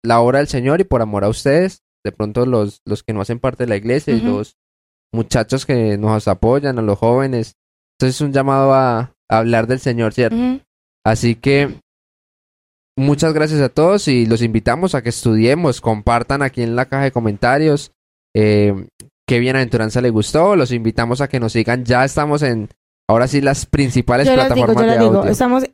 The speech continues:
Speaker 2: en YouTube, Spotify, Apple Podcast, eh, Google Podcast, Amazon Music y nuestras redes sociales son Facebook, Instagram y TikTok.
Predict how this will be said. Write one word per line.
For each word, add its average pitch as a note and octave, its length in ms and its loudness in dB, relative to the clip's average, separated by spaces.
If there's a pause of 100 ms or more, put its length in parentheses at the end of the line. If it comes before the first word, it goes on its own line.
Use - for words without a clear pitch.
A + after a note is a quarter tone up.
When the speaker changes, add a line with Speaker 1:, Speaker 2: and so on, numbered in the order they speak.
Speaker 2:
en D4 160 2
YouTube, C4 460 2
Spotify, A#3+ 840 0
Apple A#3 320 0
Podcast, A#3 680 -2 (400)
eh, A#3+ 800 4 (120)
Google B3+ 320 4
Podcast, C4 600 -2
Amazon C4+ 520 2
Music D4 640 0 (320)
y F4 120 2
nuestras D#4 280 0
redes C#4 180 0
sociales B3 320 0
son C4 200 0
Facebook, E4 480 0
Instagram C#4+ 500 -2
y A#3+ 140 -4
TikTok. - 500 -10